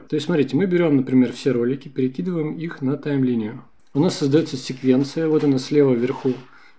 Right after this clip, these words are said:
Вы можете фоном слышать, как тут ходят собаки, поэтому не обращайте внимания.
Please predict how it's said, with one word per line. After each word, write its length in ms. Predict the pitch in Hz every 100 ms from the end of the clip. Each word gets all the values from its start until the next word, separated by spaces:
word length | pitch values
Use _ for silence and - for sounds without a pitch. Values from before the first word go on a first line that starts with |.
| -
Вы 300 | 123 131 147
можете 320 | 147 147 -
фоном 320 | - 170 135 127
слышать, 320 | 160 - -
как 120 | 120
тут 200 | - 131
ходят 320 | - 165 143
собаки, 400 | - 143 190 -
поэтому 460 | 139 127 131 131 127
не 100 | 123
обращайте 420 | 117 117 143 127
внимания. 520 | 120 131 120 101 101